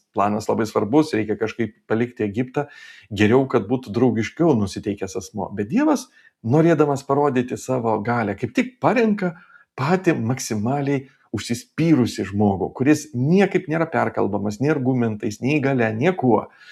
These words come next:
Reiškia, ir tada Dievas sako, „Va tokiu būdu, esant tokiam priešiškumui, aš parodysiu, kad mano planai vis tik išsipildo.“ Štai kur yra jo grožis, kad priešų užsispyrimo stiprume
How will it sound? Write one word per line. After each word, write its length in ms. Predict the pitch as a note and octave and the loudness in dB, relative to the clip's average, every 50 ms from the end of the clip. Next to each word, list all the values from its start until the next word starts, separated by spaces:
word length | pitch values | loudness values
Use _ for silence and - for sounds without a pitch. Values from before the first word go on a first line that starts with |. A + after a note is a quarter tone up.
| - - - - - - - | -20 -20 -20 -20 -20 -6 -2
Reiškia, 520 | G#2+ G#2+ B2+ C#3 C3 - - C3+ C3 B2+ C3 - - _ _ _ _ _ - | 0 2 2 2 0 -2 -2 -2 -2 -2 -4 -8 -16 _ _ _ _ _ 2
ir 120 | B2 B2 B2+ | 2 2 4
tada 200 | B2+ B2+ B2 C#3 | 2 2 2 2
Dievas 240 | C3 C3+ C#3 C3+ B2+ | 2 2 0 0 0
sako, 320 | - C3 B2+ - B2+ A#2 B2+ A2+ | -2 -2 0 2 2 2 2 2
„Va 80 | B2 A#2 | 0 0
tokiu 480 | A#3+ - - C3 A#2+ B2+ - - B3+ | 0 2 2 2 2 2 0 0 0
būdu, 680 | B3 F#3 E3 D#3+ A#2 G#2 A2 A2 G2+ A2 C#3 - - - _ _ _ - | 2 4 2 2 2 2 2 4 4 4 4 2 -2 -8 _ _ _ -4
esant 360 | B2+ C#3+ C3 - C3+ A#2+ A2+ | -4 -4 -2 -2 -4 -4 -2
tokiam 400 | - A2 G#2 - E3+ G3 G3+ F3+ - | -4 -6 -4 -2 0 0 0 0 -2
priešiškumui, 840 | - G#2 A#2 A2+ G#2 - - G#2 - - - C3 B2+ A#2+ G#2+ G#2 G#2 | -4 -4 -4 -4 -2 -2 -4 -6 -6 -6 -6 -2 0 0 0 0 0
aš 240 | - C3 D3 D3 - | 0 -2 -2 -2 -2
parodysiu, 560 | - G#2+ G2+ G2+ G2+ G#2 G#2+ C#3 C3+ - F#3 | -4 0 2 2 2 2 2 -2 -4 -4 -6
kad 160 | F#3 - - - | -6 -6 -6 -4
mano 220 | D#3+ D#3+ E3 D#3+ | -4 -4 -4 -2
planai 260 | - E3 E3+ F3 F3+ | -2 -2 -2 0 -2
vis 140 | E3+ E3+ E3+ | -4 -4 -6
tik 160 | - C3+ - | -10 -12 -12
išsipildo.“ 540 | E3 - - - - D#3 C3+ A2 - - - _ _ _ - A2 - | -12 -14 -16 -8 -4 -2 -2 -2 -4 -8 -14 _ _ _ -20 -16 -16
Štai 240 | - - F3+ G3 | -2 0 0 0
kur 160 | G3 - A#2 G#2 | 2 2 2 2
yra 220 | G#2 G2+ G#2 G#2 | 4 4 4 4
jo 140 | G#2 G2+ G2 | 4 4 2
grožis, 480 | - A2+ A#2+ A2+ G#2+ F#2 F#2 E2 - | 4 4 4 4 4 2 -2 -6 -6
kad 200 | - - A2 - - - _ - - - - - _ _ _ _ _ _ _ _ | -2 -2 -2 -2 -4 -10 _ -20 -20 -20 -20 -20 _ _ _ _ _ _ _ _
priešų 720 | - B2 C3+ D3+ E3+ F3+ F3 D3 - - B2 A2+ A2 - - | 0 2 2 4 4 2 2 2 0 -2 -4 -4 -4 -6 -4
užsispyrimo 920 | - C3+ B2+ - - B2+ A#2+ - - _ - A#2+ A2+ B2+ D3 D3+ C#3 A#2 G#2+ | -4 -2 -2 -2 -4 -6 -6 -6 -4 _ 2 2 4 4 2 2 0 0 0
stiprume 1300 | G2+ - - - C3+ B2+ - - - A#2+ B2+ E3 F#3 F3+ E3 C3+ G#2 G#2 G#2 B2+ F#3+ A3 G#3 C#3+ - | -2 -4 -4 -2 0 0 0 -2 -4 0 4 4 6 6 4 2 0 2 2 4 4 4 4 2 0